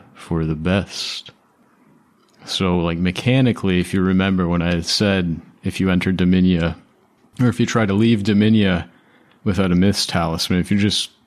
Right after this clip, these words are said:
go into the mist and hope for the best, that there was,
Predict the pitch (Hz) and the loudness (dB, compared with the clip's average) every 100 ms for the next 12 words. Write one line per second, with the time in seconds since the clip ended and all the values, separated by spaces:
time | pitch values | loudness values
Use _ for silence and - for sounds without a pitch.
0 | - - 127 120 117 107 110 110 101 101 | -20 -4 2 4 4 4 4 4 2 2
1 | 117 107 87 107 117 120 - 92 82 - | 2 0 0 2 2 0 -2 -2 -4 -8
2 | _ 101 101 92 85 85 82 | _ 0 2 2 0 0 -2